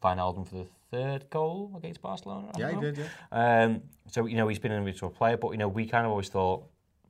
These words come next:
Speaker 1: why is he not starting loads of games and stuff? And I think we were led to believe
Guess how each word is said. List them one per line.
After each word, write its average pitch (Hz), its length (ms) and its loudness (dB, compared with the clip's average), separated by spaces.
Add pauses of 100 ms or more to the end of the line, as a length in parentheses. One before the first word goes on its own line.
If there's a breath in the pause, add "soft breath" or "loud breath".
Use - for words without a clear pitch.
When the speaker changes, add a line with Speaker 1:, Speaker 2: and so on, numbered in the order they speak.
Speaker 1:
why 110 160 2
is 104 60 -6
he 104 60 -6
not 101 120 -6
starting 107 380 0
loads 101 180 -4
of 95 60 -10
games 98 320 -6
and 101 80 -8
stuff? - 220 -10
And 98 140 -4
I 95 140 -6
think 95 180 -10
we 98 80 -2
were 95 60 -6
led 95 140 -2
to - 80 -14
believe 95 340 -4